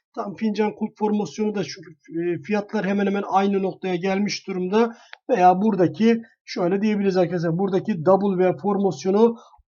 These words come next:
aktif hale gelebilir mi? Önümüzdeki süreçte gelebilir. Tabii ki kırk dört dolar seviyelerine kadar yükseliş ve kırk dört dolar seviyesinden sonra kırdıktan sonra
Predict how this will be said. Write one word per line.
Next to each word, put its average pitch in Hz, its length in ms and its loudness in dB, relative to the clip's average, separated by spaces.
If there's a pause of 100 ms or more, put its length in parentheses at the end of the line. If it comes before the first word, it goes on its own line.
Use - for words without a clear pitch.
aktif 196 460 0
hale 196 280 4
gelebilir 202 460 2
mi? 196 100 2
Önümüzdeki 190 480 0
süreçte 196 440 0
gelebilir. 202 680 2 (460)
Tabii 208 220 -4
ki 180 160 -20
kırk - 260 -8
dört 233 240 0
dolar 208 180 0
seviyelerine 196 640 0
kadar 170 260 0
yükseliş 220 760 0 (340)
ve 226 140 -2
kırk - 320 -6
dört 254 260 4
dolar 190 200 2
seviyesinden 185 800 0
sonra 170 300 -4
kırdıktan 202 580 -2
sonra 208 420 0